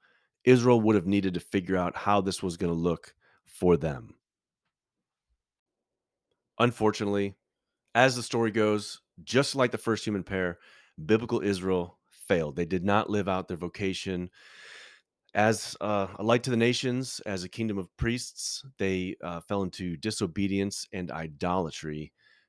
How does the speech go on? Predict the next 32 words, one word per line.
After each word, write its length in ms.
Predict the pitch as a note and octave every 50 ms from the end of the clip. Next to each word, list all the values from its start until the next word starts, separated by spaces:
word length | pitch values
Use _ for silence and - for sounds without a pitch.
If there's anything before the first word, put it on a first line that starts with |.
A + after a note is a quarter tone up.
| _ -
Um, 200 | F#2 E2+ D#2+ D#2 D2+
that 120 | F2 E2
is 140 | E2 D#2+ D#2
the 80 | D#2+
worship 480 | D2+ D#2 F#2+ G2 F#2+ - - G2 E2+ - _ _ _ _ _ _ _ _ _ _ -
of 100 | F#2 -
the 80 | E3+ F3
gods 480 | - F2+ F2 F2+ F2+ F2 E2+ - -
of 180 | - - F#2+ F2
other 140 | F#2 F#2 F#2+
nations, 460 | G2 A#2 C#3 C#3 - C#2 C2+ C2+ -
and 200 | - D#2 E2 D#2
they 240 | E2+ E2+ E2 E2+ E2
were 260 | D#2 E2 E2+ E2 - -
unfaithful 920 | F#2+ G2+ G2+ F2+ - - - G#2+ B2+ B2 - - D#2+ D#2+ D#2+ F2 F#2+ - _ _ _ _ _ _ _ _ -
to 240 | - B2 A#2 A2+
the 80 | G2 G#2+
God 240 | G2+ G#2 G2+ G#2+ G2
of 80 | F#2+
Israel. 400 | A2+ B2 A2 F2+ C#2+ A#1 G#1 - _ _ _ _ _ _ _ _ _ _ _ _ _ _ - - _ _ _ _ _
Now, 360 | F#2+ G#2 G#2 G#2 G#2 G2+ - -
um, 480 | - G2+ G2 F#2+ F#2+ F2+ F2+ F2+ E2+ - _ _ _ _ _ _ _ _ _ _ _ _ _ _ _ _ _ _ _ _ _ _
what's 140 | - A2 -
interesting, 420 | E3+ F3+ F#3 C#3+ - A#2 A2 A2
I 20 | G#2
think 260 | - C#3+ C#3 A2+ -
idolatry, 960 | - G#2 G2 E2 - G#2 G2 A#2 C3 B2 G#2+ - - - F#2 F2+ F2 F#2 - - _ -
the 140 | F#2 G#2 G2+
idolatry 420 | F#2+ F2 G#2+ G#2+ A2+ G#2+ - G#2
of 160 | F#2 E2 D2+
biblical 340 | G2+ G#2+ G2+ F#2 G2 F#2+ F#2 -
Israel, 480 | G2+ G2+ F#2+ F#2 F2+ E2+ D#2+ D#2+ D#2